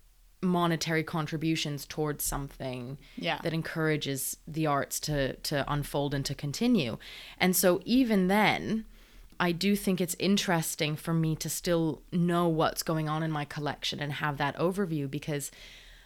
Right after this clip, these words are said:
Speaker 1: I have artworks that I can't display because I don't have enough space, and so I do have them
Speaker 2: Exactly.
Speaker 1: stored.
Speaker 2: Yeah.
Speaker 1: And I have artworks in a different country,
Speaker 2: Yeah.
Speaker 1: in my
Speaker 2: Yeah.
Speaker 1: hometown, and so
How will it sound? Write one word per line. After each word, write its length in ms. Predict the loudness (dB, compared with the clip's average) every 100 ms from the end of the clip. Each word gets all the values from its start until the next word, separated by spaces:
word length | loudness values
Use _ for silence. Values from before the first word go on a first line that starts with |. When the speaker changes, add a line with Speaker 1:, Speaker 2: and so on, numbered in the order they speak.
| -2
Speaker 1:
I 720 | 4 4 4 4 2 0 -2 -4
have 500 | -2 2 2 0 -6 -20 _ 2
artworks 640 | 4 4 2 0 -2 -2 -4 -12 -6
that 200 | -4 0
I 100 | -2
can't 300 | 0 -2 -2
display 640 | -4 -4 -2 0 2 0
because 560 | -2 -6 -2 0 0 0
I 100 | -2
don't 140 | -2
have 120 | -4
enough 140 | -4 -6
space, 500 | -2 2 2 0 -4
and 100 | -4
so 120 | -2
I 80 | -2
do 160 | 0 0
have 240 | 2 0
them 80 | 0
Speaker 2:
Exactly. 140 | -2
Speaker 1:
stored. 520 | 2 2 4 2 0 -4 -4
Speaker 2:
Yeah. 200 | -4 -4 -10 -2
Speaker 1:
And 540 | 2 4 4 2 0 2
I 80 |
have 220 | 2 0 -4 0
artworks 720 | 2 2 2 0 -2 -4 -6 -6
in 380 | -4 -4 -4 -6
a 60 | -8
different 260 | -8 -8
country, 640 | -4 -2 -2 -2 0 2 0
Speaker 2:
Yeah. 200 | 0 0
Speaker 1:
in 100 | 0
my 80 | -2
Speaker 2:
Yeah. 60 | 0
Speaker 1:
hometown, 680 | 2 2 4 4 4 4 0
and 100 | 0
so 220 | 0 0